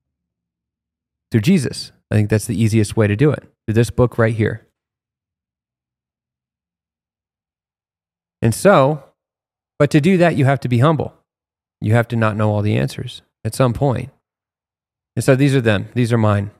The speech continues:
One, be humble. A humble man is a high value man. It's the beginning of a high value man, I'll say. And that was the case for me. When I became a Christian,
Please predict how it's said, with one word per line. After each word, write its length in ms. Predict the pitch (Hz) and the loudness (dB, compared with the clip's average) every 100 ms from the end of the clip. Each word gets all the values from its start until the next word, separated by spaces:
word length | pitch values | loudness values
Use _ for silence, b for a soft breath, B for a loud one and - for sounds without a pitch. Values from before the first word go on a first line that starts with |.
| _ _ | _ _
One, 380 | 120 120 104 90 _ _ _ _ _ _ _ _ _ _ _ - | 0 0 0 -4 _ _ _ _ _ _ _ _ _ _ _ -2
be 120 | 113 | 2
humble. 380 | 135 143 107 - _ _ _ _ _ _ _ _ _ _ - | 2 0 -6 -14 _ _ _ _ _ _ _ _ _ _ -8
A 80 | 104 | -4
humble 320 | 147 147 123 | 0 0 2
man 300 | 107 98 - _ _ _ _ _ _ - | 0 -2 -8 _ _ _ _ _ _ -2
is 420 | 110 107 98 - _ _ _ | 0 0 -2 -10 _ _ _
a 60 | 98 | -6
high 160 | 107 113 | -2 -2
value 340 | 107 101 98 | 0 -2 -4
man. 240 | 92 90 - | -6 -10 -8
It's 160 | 101 - | -8 -4
the 80 | |
beginning 420 | 110 113 131 131 107 | -2 0 0 2 0
of 100 | 101 | -2
a 100 | 98 | -2
high 160 | 98 | -4
value 340 | 98 98 92 95 | -4 -6 -6 -6
man, 160 | 87 | -8
I'll 120 | 85 87 | -10 -12
say. 300 | - - - _ _ _ _ b _ _ _ _ _ - | -12 -12 -14 _ _ _ _ b _ _ _ _ _ 0
And 100 | 120 | 2
that 100 | 135 | 2
was 120 | 143 | 0
the 80 | 127 | 0
case 220 | 127 123 | 0 0
for 140 | - | 0
me. 260 | 113 101 95 | 0 0 -2
When 140 | 123 120 | 0 0
I 40 | |
became 260 | 127 131 123 | 0 -2 -4
a 40 | |
Christian, 480 | - 120 - 113 | -2 -2 0 -4